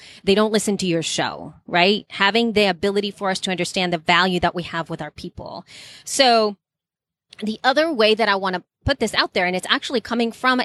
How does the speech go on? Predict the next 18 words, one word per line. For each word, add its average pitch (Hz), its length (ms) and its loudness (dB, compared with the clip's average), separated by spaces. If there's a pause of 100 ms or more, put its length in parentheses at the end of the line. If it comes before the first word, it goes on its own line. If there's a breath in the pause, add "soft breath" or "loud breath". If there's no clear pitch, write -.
another 262 400 0
article 233 460 2
that 180 120 2
I 175 120 0
read 170 260 -2
that 180 100 2
I'm 214 140 2
gonna 233 260 4
link 196 520 -2
to 220 300 2
here 208 720 0
after 208 760 0
we're 208 160 -2
finished. - 560 -4 (480 loud breath)
And 233 120 4
it's 233 200 2
called 226 520 2 (160)
A 214 120 2